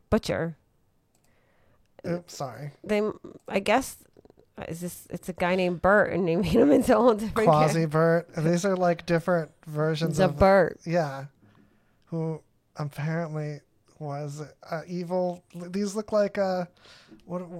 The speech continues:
Speaker 2: Freddy Krueger-y?
Speaker 1: Yeah. They, yeah.
Speaker 2: One has devil horns.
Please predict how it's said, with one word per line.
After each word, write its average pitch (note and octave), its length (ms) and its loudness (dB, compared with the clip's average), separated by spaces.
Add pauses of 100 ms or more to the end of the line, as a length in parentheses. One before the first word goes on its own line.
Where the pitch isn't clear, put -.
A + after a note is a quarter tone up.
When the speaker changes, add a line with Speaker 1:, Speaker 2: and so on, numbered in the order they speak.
(100)
Speaker 2:
Freddy F3+ 280 -2
Krueger-y? A3 720 -2
Speaker 1:
Yeah. C#4+ 360 4 (440)
They, A3 180 -8 (120)
yeah. G3 300 -2 (340)
Speaker 2:
One F3 160 -2
has F3 180 -2
devil D#3+ 300 -2
horns. F3 540 -6